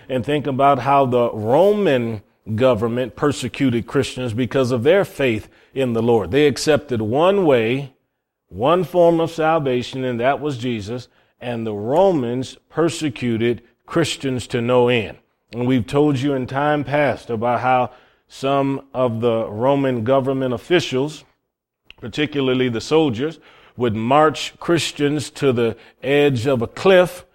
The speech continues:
and then force them to take a thirty-inch step over the side.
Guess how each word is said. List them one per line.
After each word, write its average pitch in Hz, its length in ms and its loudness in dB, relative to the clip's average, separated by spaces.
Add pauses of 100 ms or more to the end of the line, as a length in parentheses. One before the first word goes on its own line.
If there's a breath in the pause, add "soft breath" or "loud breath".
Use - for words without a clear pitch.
(260)
and 104 220 -10
then 131 360 -2
force 170 460 2
them 123 380 -6 (300)
to 95 80 -16
take 131 260 -6
a 110 60 -10
thirty-inch 143 600 0
step - 600 0 (320)
over 127 420 0 (260 soft breath)
the 117 160 -4
side. 110 540 2